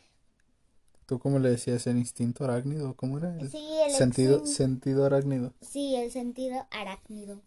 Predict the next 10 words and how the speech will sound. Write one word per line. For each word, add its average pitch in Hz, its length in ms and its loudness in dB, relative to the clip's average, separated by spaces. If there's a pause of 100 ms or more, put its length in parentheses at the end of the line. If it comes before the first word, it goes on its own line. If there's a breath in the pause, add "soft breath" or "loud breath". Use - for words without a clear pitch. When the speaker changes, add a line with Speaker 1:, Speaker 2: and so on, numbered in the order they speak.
Speaker 2:
porque 214 520 -14 (240)
sienten 214 800 -10 (100)
que - 100 -20
algo 185 180 -20
está - 240 -20 (180)
muy 180 120 -20
mal. 160 200 -20 (720)
Speaker 1:
¿Tú 147 80 0
no 160 160 2
conociste 143 480 2